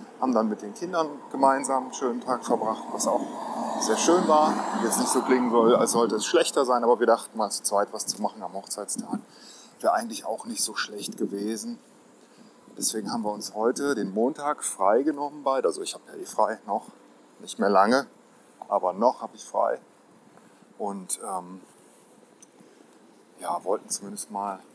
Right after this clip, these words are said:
gemeinsam frühstücken. Haben wir auch getan, haben dann aber <laughs> den ganzen Rest des Tages, äh, uns Böden ausgesucht, Müll wieder weggebracht im Wertstoffhof, ähm, waren im Baumarkt.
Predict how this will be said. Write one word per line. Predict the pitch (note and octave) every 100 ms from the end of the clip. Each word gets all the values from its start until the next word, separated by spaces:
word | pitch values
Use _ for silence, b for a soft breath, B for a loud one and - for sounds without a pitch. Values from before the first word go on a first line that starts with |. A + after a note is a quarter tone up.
| - - - - - -
gemeinsam | G#2 F2+ G2 G2 G2
frühstücken. | - A#2+ A#2+ - F#2+ - D#2+ - - - - - - - - - - - - - -
Haben | A2+
wir | A2
auch | G2+
getan, | - - G#2+ C3 F#3 B B B -
haben | - B2+
dann | A2
aber | A#2 -
<laughs> | F3
den | C3
ganzen | D#3+ D#3+ - A2+
Rest | B2 B2+
des | -
Tages, | B2 A2 G#2+ -
äh, | - - - - - - - F#2 E2+ G#2+
uns | - - -
Böden | A2 B2 B2+ B2+
ausgesucht, | A#2 A#2 - A2+ A2 A2 G#2+ - - - G#2+
Müll | A#2 D3 D3 B2+
wieder | B2+ A#2
weggebracht | A#2+ B2 A#2 A#2 -
im | A#2+
Wertstoffhof, | A2+ B2 - A#2+ - A#2 A2 A2 - - - - - - - -
ähm, | G2 F#2+ F#2+ F#2+ - - -
waren | A2+
im | B2 C3
Baumarkt. | A2 A#2+ A2 G#2+ A2 - - -